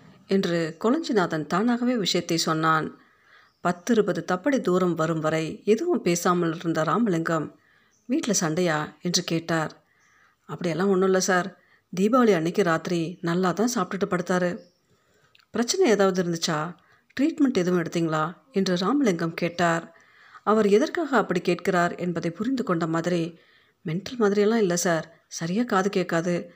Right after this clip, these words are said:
சில நேரம் உட்கார்ந்த இடத்துலயே உட்கார்ந்திருப்பாரு, மத்தபடி நல்லா தான் இருப்பாரு." "வயசு?" "எழுபது சார்."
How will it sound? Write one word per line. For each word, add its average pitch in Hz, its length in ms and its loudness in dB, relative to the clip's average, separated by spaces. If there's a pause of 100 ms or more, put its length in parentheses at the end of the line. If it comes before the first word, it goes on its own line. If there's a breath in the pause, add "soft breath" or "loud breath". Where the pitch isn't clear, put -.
(240 loud breath)
சில 185 320 -2
நேரம் 175 520 -2
உட்கார்ந்த 247 460 0
இடத்துலயே 180 320 0
உட்கார்ந்திருப்பாரு, 180 640 0 (340 soft breath)
மத்தபடி 175 300 -4
நல்லா 185 240 2
தான் 202 220 4
இருப்பாரு." 180 380 -2 (1080)
"வயசு?" 226 560 -2 (520)
"எழுபது 226 400 0
சார்." 170 400 -4